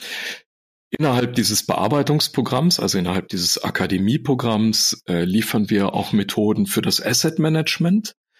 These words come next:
für das Umgehen mit datengetriebenen Methoden, um also aus dieser Anlagenwirtschaft die richtigen Informationen zu ziehen und um dann zu sagen, diese verschiedenen, die,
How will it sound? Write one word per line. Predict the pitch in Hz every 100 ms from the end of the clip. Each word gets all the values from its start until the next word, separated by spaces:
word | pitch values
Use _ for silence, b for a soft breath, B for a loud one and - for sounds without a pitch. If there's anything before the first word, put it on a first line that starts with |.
| b _
für | - 120
das | 113 98
Umgehen | 131 151 156 147 135 127 127 - _ _ _
mit | 101 98 - - _ _
datengetriebenen | 90 95 131 151 - 165 165 160 156
Methoden, | 147 - 156 160 214 - _ _ _ _ _
um | - 104
also | 107 -
aus | - -
dieser | 123 - 117 120 - -
Anlagenwirtschaft | 117 143 131 127 127 127 117 - B B
die | -
richtigen | 110 - -
Informationen | 127 113 110 104 101 110 131
zu | -
ziehen | 139 - 143 147 B B B
und | 110
um | 117 110
dann | 107 120
zu | 139
sagen, | 127 120 113
diese | 104
verschiedenen, | 107 113 - 147 160 147
die, | -